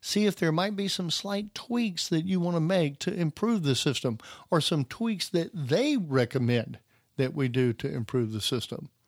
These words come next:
'Cause if they're out there doing it, they're gonna see and come up with better ideas than you or I ever could. So here we go. Systems are processes or procedures that, when repeated as designed,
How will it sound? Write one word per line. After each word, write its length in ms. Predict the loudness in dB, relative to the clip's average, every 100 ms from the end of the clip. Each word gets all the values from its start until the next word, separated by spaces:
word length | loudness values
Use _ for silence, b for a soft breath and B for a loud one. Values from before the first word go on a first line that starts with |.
| _ _ _ _ _ _
'Cause 200 | 0 2
if 100 | 2
they're 220 | 2 4 4
out 160 | 2
there 120 | 2
doing 280 | 2 2 4
it, 180 | 2 0 b b b 2
they're 140 | 2
gonna 160 | 4 2
see 460 | 2 2 2 0
and 160 | -2 -2
come 160 | 0
up 200 | 0 2
with 240 | 2 0 2
better 280 | 0 2 2
ideas 480 | 2 0 0 0
than 180 | 0 0
you 140 | 2 2
or 140 | 2
I 180 | 2 2
ever 240 | 0 -2
could. 360 | -4 -6 -6 -12 _ _ _ _ _ _ _ _
So 360 | -2 2 2 0 _ 2
here 100 | 4
we 120 | 6
go. 240 | 2 2 _ B B B
Systems 480 | 4 6 6 4
are 80 | 4
processes 680 | 4 4 6 6 6 4 4
or 60 | 4
procedures 680 | 4 2 4 2 4 2 4
that, 100 | 2
when 180 | 4
repeated 480 | 2 0 0 2 4
as 180 | 4 4
designed, 600 | 2 4 6 6 6 2